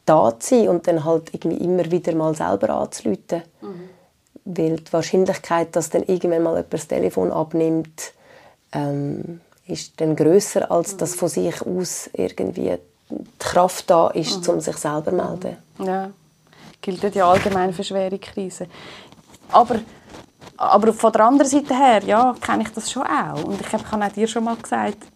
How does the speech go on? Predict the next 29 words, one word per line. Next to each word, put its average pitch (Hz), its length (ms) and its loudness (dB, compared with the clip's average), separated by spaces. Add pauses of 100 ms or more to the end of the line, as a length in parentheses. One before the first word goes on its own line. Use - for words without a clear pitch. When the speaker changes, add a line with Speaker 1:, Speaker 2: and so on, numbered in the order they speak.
(140)
Speaker 2:
du 208 80 -8
bist 208 220 -4
ja 208 80 -4
für 208 140 -4
mich 196 180 -4 (100)
dort 196 300 -4
wie 196 120 -2
so 196 440 -2 (1200)
auch 190 200 0
ein 180 120 -2
riesengroßes 202 1120 -4
Vorbild 277 800 -4 (160)
gsi, 214 500 2
wo 190 120 -2
du 208 180 -4
in 214 80 -6
dieser 214 760 -2 (480)
Trauerphase 220 680 4
gsi 220 320 0
bist. 208 380 -6
Und 202 180 -8
das 202 120 -8
ist 196 140 -8
ja - 140 -6
wirklich - 380 -14
ein 190 120 -12
verrückter 202 500 -12
Verlust 208 500 -8
gsi. 214 220 0